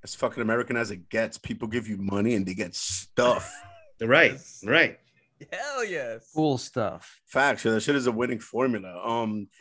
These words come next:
Speaker 1: there's one thing that I was actually wondering now. You stated that Adia's journey, well, her struggles and the way she dealt with them is based on your own personal experience and the like. Now, her as a character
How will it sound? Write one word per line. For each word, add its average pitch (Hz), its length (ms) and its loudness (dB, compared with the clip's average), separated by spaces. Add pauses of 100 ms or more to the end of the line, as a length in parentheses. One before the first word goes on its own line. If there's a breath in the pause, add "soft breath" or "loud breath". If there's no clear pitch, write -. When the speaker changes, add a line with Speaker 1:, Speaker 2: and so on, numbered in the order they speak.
(160)
Speaker 1:
there's 170 340 0 (400)
one 247 240 0
thing 170 400 -4 (280)
that 120 360 0
I 120 80 0
was 127 180 -2
actually 131 280 -10
wondering 98 500 -6
now. 98 320 -8
You 113 100 -12
stated 139 460 -8
that 110 400 -2 (680)
Adia's 123 440 -2
journey, 110 400 -4
well, 107 540 0
her 113 140 -4
struggles 113 720 -4
and 98 300 -4 (240)
the 107 80 -6
way 101 80 -6
she 95 160 -10
dealt 95 220 -4
with 104 140 -6
them 104 260 -6
is 98 140 -8
based 107 360 -8
on 104 180 -2 (220 soft breath)
your 98 160 -2
own 104 200 -2
personal 101 380 -6
experience 95 600 -8
and 95 120 -4
the 92 40 -8
like. 92 220 -10
Now, 104 420 0 (560 soft breath)
her 170 300 4
as 190 200 2
a 147 40 0
character 110 840 -2